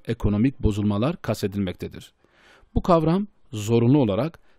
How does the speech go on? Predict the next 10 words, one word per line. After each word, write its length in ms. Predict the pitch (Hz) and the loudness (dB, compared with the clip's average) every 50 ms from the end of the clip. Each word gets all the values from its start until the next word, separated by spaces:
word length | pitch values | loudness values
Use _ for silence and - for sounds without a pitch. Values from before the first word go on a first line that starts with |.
| _ _ - | _ _ -6
tarihin 520 | - 110 107 110 113 117 113 123 170 170 | -4 -2 0 2 2 2 2 2 0 0
herhangi 500 | 113 107 110 110 113 131 180 190 165 127 | 0 -2 -2 -2 0 0 -2 -2 0 2
bir 180 | 123 120 110 101 | 2 2 2 2
döneminde 600 | 107 101 95 92 92 87 85 87 107 151 202 - _ _ _ _ _ _ _ - | 0 0 0 -2 -4 -4 -4 -4 -4 -4 -4 -6 _ _ _ _ _ _ _ -2
ideal 500 | 123 120 113 120 120 131 151 175 160 127 | 0 2 2 2 2 2 0 -2 0 0
bir 140 | 139 131 - - | 0 -2 -2 -4
asır 480 | - 113 107 - - 147 165 - - _ _ - | -6 -8 -6 -4 -4 -4 -4 -4 -8 _ _ -2
ve 120 | 117 113 107 | 0 0 0
zamanı 640 | 98 110 110 110 120 131 151 160 151 165 175 131 | 2 2 2 4 4 4 4 4 2 2 2 2
varsaymaktadır. 840 | 120 120 104 - - 98 95 92 85 - - - - - - - - | 2 0 0 -2 -4 -6 -6 -6 -8 -10 -12 -14 -16 -16 -20 -20 -20